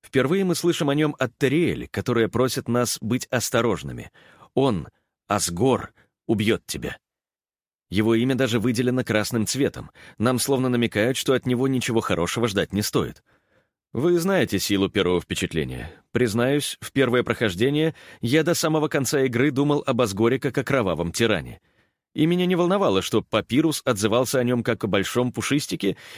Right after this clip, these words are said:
или что Герсон, тот странный торговец в Водопадье,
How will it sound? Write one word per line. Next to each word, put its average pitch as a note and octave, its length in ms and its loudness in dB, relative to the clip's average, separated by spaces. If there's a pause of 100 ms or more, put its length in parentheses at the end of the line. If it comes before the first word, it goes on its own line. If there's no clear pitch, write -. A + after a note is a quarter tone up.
или G#3 180 2
что E3 280 2
Герсон, D3+ 680 0
тот A#2+ 240 2
странный G2+ 400 2
торговец G2 500 0
в F2+ 60 -8
Водопадье, F2 640 0